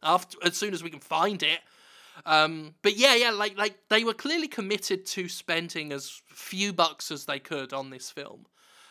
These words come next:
Uh, and yet were still committed enough. It's like they weren't financially committed at all, but creatively,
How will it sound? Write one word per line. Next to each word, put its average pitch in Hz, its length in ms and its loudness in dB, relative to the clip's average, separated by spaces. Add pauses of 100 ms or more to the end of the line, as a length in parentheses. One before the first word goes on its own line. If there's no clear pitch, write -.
(100)
Uh, 139 240 0 (160)
and 180 300 0
yet 214 460 4 (180)
were 220 140 -6
still 294 720 -4
committed 254 640 -4
enough. 156 560 -8 (520)
It's 247 100 0
like 269 100 0
they 277 120 2
weren't 311 220 4
financially 285 680 0
committed 190 380 -4
at 185 180 -4
all, 233 260 0
but - 240 -6
creatively, 262 1120 -2